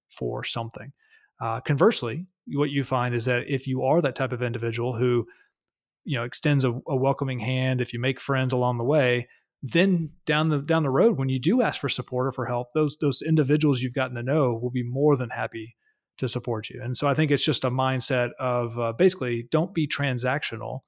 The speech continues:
with how you approach those around you. Instead, you know, seek to make lifelong friendships, get to know people early and often. And not only is it enriching because you get to hear a lot of great stories and get to know a lot of people who don't necessarily act or look or behave like yourself,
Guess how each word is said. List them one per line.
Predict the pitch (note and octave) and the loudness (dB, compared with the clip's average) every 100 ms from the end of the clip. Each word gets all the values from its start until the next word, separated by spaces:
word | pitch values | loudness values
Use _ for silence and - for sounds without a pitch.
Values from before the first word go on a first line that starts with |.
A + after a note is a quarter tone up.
| _ _ _ | _ _ _
with | C3 B2+ | -4 -2
how | B2+ | 0
you | B2 A#2+ | 0 -2
approach | A#2+ B2+ A#2+ - | -2 -4 -2 -4
those | A#2+ A2+ | -4 -4
around | A2+ C3+ C3 | -2 0 0
you. | A2+ A2+ | -2 -4
Instead, | A2+ C3+ B2+ A#2+ _ _ | -4 -2 -2 -2 _ _
you | D#3+ | -10
know, | A#2+ | -8
seek | - D3+ D3+ | -2 -2 -2
to | |
make | B2+ B2+ _ _ | -4 -4 _ _
lifelong | C#3 B2+ - A#2+ | -2 -2 -2 -4
friendships, | A2+ F3 D#3 - C#3+ - | 0 0 0 0 0 0
get | D3 | -4
to | C3+ | -2
know | C3 | -4
people | - C3 A#2 | -4 -4 -4
early | C#3 C#3 C#3 B2+ | -2 0 2 2
and | |
often. | A#2 B2+ - B2+ A#2+ _ _ _ _ | 0 -4 -2 -2 -2 _ _ _ _
And | A#2+ A#2+ A#2 | -8 -6 -2
not | C3 D3+ | 0 2
only | C#3+ C#3 C3 B2 - _ _ _ _ | 2 2 2 0 -4 _ _ _ _
is | C#3+ C#3 | -2 2
it | C3+ | 2
enriching | A#2+ B2+ D#3+ C3 A#2+ D#3 | 2 2 2 2 -4 -2
because | C#3 A#2+ B2 A#2+ A#2+ - - | -2 -2 0 0 0 -2 -4
you | D#3 C3 | -4 -4
get | B2+ C3+ | -2 -2
to | C3+ A#2+ A2+ A#2+ | -2 -4 -4 -6
hear | - D3+ C#3 | -6 0 2
a | B2 | 2
lot | B2+ C3+ | 2 0
of | A#2 | 0
great | B2 C3 | -2 -2
stories | - B2+ B2+ B2+ | -4 -2 0 0
and | A#2 | 0
get | A#2+ | -4
to | A#2+ | -4
know | A#2+ A#2+ | -2 0
a | |
lot | B2 | 0
of | - | -2
people | C3 B2 | -6 -4
who | A#2+ | -2
don't | B2+ D3 - | -2 -4 -4
necessarily | D3+ - D#3 C#3 C3+ A#2+ B2 _ | -4 -2 0 2 2 -2 -6 _
act | D3 D3 - | -2 -2 -2
or | B2 | -6
look | B2 C3+ - | 0 0 0
or | - A#2 A#2+ | -2 -4 -4
behave | B2 A#2+ D3 | -4 0 2
like | B2+ A#2+ | 0 -4
yourself, | A#2 F#3+ D3+ B2+ | -4 0 0 0